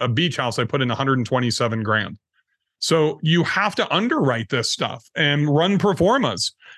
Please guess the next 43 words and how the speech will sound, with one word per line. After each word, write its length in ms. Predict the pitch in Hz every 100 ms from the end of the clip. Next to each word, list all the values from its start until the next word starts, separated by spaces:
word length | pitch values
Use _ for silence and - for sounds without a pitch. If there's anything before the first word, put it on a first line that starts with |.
| -
and 160 | 139
know 120 | 143
what 160 | 180 196
your 160 | 190 185
expenses 520 | - 170 220 302 165
are 80 | 127
gonna 200 | 131 113
be. 200 | 117 110
And 180 | 139 131
most 320 | 147 208 214
importantly, 300 | 165 185 139
from 140 | 135
my 200 | 117 165
perspective, 720 | 220 185 123 - 113 - 120 127 - - _
if 100 | 127
you 80 | 165
wanna 180 | 226 247
do 120 | 170
what 160 | 156 127
I 240 | 131 170
do, 300 | 135 107 107
and 100 | 117
that's 180 | 135 143
build 300 | 139 147 123
super 400 | - 139 143 202
properties, 580 | 196 196 214 240 240 160
you 140 | 131
have 280 | - 170 185
to 120 | -
know 480 | 180 139 135 135 135
the 140 | 123 113
marketability. 960 | 117 127 123 117 107 113 110 98 - - - - _ _
I, 260 | 151 220 - _ -
even 300 | 180 262 254
though 160 | 233
I, 160 | 170 175 156 - _ _ _ _
ego 360 | 156 156 190 180
aside, 340 | 143 139 143
I'm 140 | 170 131
the 60 |
best 220 | 113 131
frickin' 320 | - 147 127 117
marketer 520 | 107 127 190 196